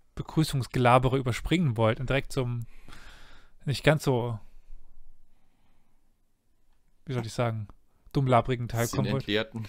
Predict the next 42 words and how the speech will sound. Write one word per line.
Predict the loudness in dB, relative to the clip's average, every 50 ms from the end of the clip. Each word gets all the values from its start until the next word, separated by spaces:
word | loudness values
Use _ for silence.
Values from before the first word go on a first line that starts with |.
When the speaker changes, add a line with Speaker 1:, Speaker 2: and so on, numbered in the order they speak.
| -6 -6 -8 -2
Speaker 2:
<laughs> | -2 -4 -4 -4 -2
Speaker 1:
dann, | -2 -2 -2 -2 -2
äh, | 0 2 2 2 2 0 0
könnt | -2 -4 -2 -2
ihr | -4
das | -4 -4 -4
auch | -6
über | -4 -4 -4
die | -6 -6
Kapitelmarken | -6 -6 -6 -6 -4 -6 -4 -4 -2 -4 -4 -6 -6
machen. | -8 -6 -6 -6 -8
Natürlich | -8 -6 -4 -6 -4 -4
nicht | -4 -6 -6 -8
auf | -10 -10
Speaker 2:
Ja. | -10 -10 -2
Speaker 1:
Spotify, | -2 0 0 0 -4 -4 -2 -2 -2 0 -2 -6 -8 -12 -20 -20 -20 -20 -20 -20 -4
aber | 0 2 6 8 8 6 6 2
ich, | -6 -10 -10 -4
äh, | 0 4 4 6 6 6 4 2 2 0 -2 -2 -6 -10 -12 -14 -16 -18 -18 -20 -20 -20 -20 -10
das | -6 -6 -4 0
dürfte | 0 0 0 0 -2
jetzt | -4 -2 -2
mittlerweile | -6 -6 -4 -2 -2 0 -2 -2 -2
im | 0 2 2 2 4 4 2 2 2
Feed | 2 0 0 0 -2 -2 0
schon | -2 -2 0
bekannter | -2 0 0 0 0 0 -2 -2
sein, | 0 0 0 0 0 2
dass | 0 0 0 -2 -4
wir | -2 0 2 2 2 0 -2 -6 -12 -20 -20 -6 -2
in | -2 0 0 0
die | -2 -2 -2 0
Shownotes | -2 2 4 4 6 6 6 4 2 4
unten | 4 4 4 4 2 -2 -2 -2 -2
auch | -4 -4 -2
den | -2 0 0
Beginn | 0 2 4 4 4 4 0 0 -4 -6 -10 -10 -12 -14 -16 -18 -18 -16 -12 -8 -4
der | 0 2
eigentlichen | 2 2 0 -2 -6 -4
Folge | 2 4 4 4 4 2
immer | 2 0 0
reinschreiben. | 0 0 -2 -2 -4 -6 -6 -4 -4 -4 -2 -4 -6 -8